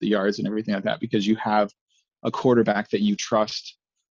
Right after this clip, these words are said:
that can get out of the pocket, that can extend plays, that can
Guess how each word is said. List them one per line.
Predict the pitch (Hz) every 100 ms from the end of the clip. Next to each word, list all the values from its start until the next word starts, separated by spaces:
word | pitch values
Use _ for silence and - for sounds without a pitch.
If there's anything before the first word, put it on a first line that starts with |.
| _ _ -
that | 117 110
can | 117 104 -
get | 127
out | 127 127
of |
the | 107
pocket, | - 107 104 101 87
that | 107 101
can | 117
extend | 101 - - 120 120
plays, | 117 120 98 95
that | - -
can | 113